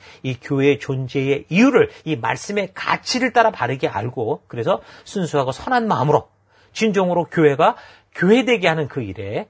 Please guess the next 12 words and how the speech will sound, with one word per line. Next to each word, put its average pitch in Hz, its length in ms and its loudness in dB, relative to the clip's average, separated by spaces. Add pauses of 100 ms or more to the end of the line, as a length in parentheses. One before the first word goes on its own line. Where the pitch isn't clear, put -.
우리가 95 200 -12
힘써 - 460 -4
하나 139 220 0
되고, 117 420 -2 (340)
어, 113 120 -14
지금 160 340 -2
이, 156 340 4
이, 139 460 0 (300)
이 131 80 -8
사도들이 147 1400 0 (180)
처음에 190 560 -2
이 127 340 -6